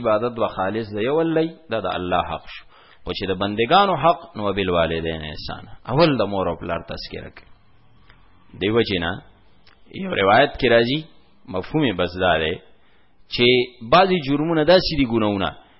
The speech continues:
چې د هغې سزا الله پاک آخرت ته پرېږدي، خو څه جرمونه، ګناهونه داسې دي چې د هغې سزا الله دنیا کې سړي ته ښیي. پای کې یو د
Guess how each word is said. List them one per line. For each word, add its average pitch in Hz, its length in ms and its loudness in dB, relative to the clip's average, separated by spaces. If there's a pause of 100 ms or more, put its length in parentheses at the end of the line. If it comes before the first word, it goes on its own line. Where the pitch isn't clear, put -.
(120)
چې - 140 -12
د - 20 4
هغې 139 240 4 (120)
سزا 135 240 2 (160)
الله 110 240 2 (120)
پاک 107 220 4 (220)
آخرت 143 360 -2
ته 120 80 4 (100)
پرېږدي، 92 360 -2 (400)
خو 95 80 -6 (100)
څه 113 60 -4 (100)
جرمونه، 151 340 -2 (100)
ګناهونه 139 300 0 (100)
داسې 123 300 -2
دي 117 140 -4
چې 104 160 -4
د - 20 2 (100)
هغې 110 220 -2 (140)
سزا 101 260 -2 (160)
الله 98 240 -2 (140)
دنیا 101 320 -4
کې 95 160 -10
سړي 85 260 -6
ته - 140 -8
ښیي. 85 180 -12 (520)
پای 120 180 6 (120)
کې 120 100 -6 (140)
یو 147 180 2
د 123 100 -2